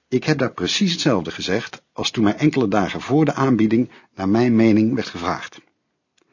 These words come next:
De reden waarom ik er in principe tegen ben dat een oud hoofd bij dergelijke kleine bijeenkomsten aanwezig is,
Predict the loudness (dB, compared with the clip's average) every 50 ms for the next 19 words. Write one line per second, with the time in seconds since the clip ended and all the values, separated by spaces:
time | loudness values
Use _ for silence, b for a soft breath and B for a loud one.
0 | _ _ _ _ _ _ _ _ _ _ _ _ _ _ _ _ -6 0 2 2
1 | 4 6 6 6 6 6 4 2 2 2 4 4 4 4 2 0 0 0 2 4
2 | 2 2 2 -2 -6 -4 -2 0 0 0 0 0 0 0 2 2 2 2 0 -2
3 | -4 -4 -2 0 0 2 0 0 -2 0 4 4 4 4 2 -2 -8 -12 -10 -8
4 | -6 -6 -2 0 2 2 2 2 0 -4 -6 -8 -8 -2 0 2 2 2 2 0
5 | -2 -2 0 0 0 0 0 -2 -6 -6 -6 -6 -6 -4 -2 -2 -2 -2 -2 -4
6 | -4 -4 -4 -4 -4 -6 B